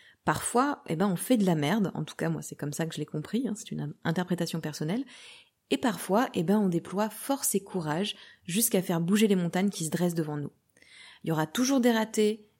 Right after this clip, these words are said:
et toujours des obstacles. L'essentiel dans tout ça, eh ben, c'est de garder espoir,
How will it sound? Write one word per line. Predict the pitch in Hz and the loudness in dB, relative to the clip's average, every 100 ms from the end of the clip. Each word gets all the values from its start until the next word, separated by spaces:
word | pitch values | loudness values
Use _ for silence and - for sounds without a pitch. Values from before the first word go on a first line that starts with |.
| _ | _
et | 170 | -6
toujours | - 214 202 | -2 0 2
des | 175 165 | 0 -2
obstacles. | 160 - - - - _ _ | -6 -8 -10 -12 -20 _ _
L'essentiel | 175 196 202 196 233 208 | 2 4 4 2 2 2
dans | 190 | 0
tout | 175 | 0
ça, | 165 180 226 - - _ | 0 0 -2 -8 -20 _
eh | 156 | -2
ben, | 165 | 0
c'est | 160 | 0
de | 156 | -2
garder | 156 180 190 180 | 0 2 4 4
espoir, | 175 - 151 175 - | 0 -4 -4 -4 -10